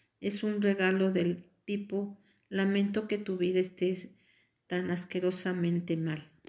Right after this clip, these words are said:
Buen regalo. Y para un momento de mierda, aceptó. Rodó una pequeña pelota de arcilla dorada para formar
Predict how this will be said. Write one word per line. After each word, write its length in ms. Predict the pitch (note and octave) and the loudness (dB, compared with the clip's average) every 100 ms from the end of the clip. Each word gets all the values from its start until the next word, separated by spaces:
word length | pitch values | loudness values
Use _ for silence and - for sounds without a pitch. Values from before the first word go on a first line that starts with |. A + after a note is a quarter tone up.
| _ - - _ _ _ _ _ _ | _ -8 -8 _ _ _ _ _ _
Buen 360 | G#3 G3+ G3+ G#3 | -6 0 0 0
regalo. 380 | F#3 E3 D#3+ E3+ - _ _ _ - _ _ _ _ _ _ _ _ _ _ | 0 2 0 -4 -14 _ _ _ -20 _ _ _ _ _ _ _ _ _ _
Y 300 | G#3 G#3 - _ _ _ _ _ - | -8 -8 -12 _ _ _ _ _ 0
para 260 | F3+ F#3+ | 2 4
un 180 | G3 G#3+ | 4 4
momento 520 | A3+ G#3+ G3+ G3+ G3+ | 4 4 4 4 2
de 100 | F#3+ | 2
mierda, 640 | F3+ F#3 F3+ F3+ F#3 G3+ - _ _ _ _ _ _ _ _ - | 2 2 0 0 -2 -4 -16 _ _ _ _ _ _ _ _ -10
aceptó. 720 | D#3+ D#3 E3+ F3 - E3+ D#3 _ _ - - _ _ _ - | -8 -2 -4 -4 -4 -4 -4 _ _ -20 -20 _ _ _ -6
Rodó 480 | F3+ F3 F#3 F#3 - | 0 2 4 4 4
una 380 | G3 F#3+ F3+ | 0 0 -2
pequeña 500 | E3 E3+ F3 F3 F3 | -4 -2 0 0 0
pelota 500 | F3 E3 E3+ F3 F3 | 0 2 2 2 2
de 120 | E3+ D#3 | 2 0
arcilla 560 | - F3 E3+ F3 F#3 - - _ _ | 0 0 2 2 0 -14 -20 _ _
dorada 500 | F3 F3 F3 F#3 F#3+ | -2 4 4 4 0
para 220 | F3 D#3+ | 0 0
formar 560 | E3 D#3+ E3 F3 E3 | -2 -4 -2 0 0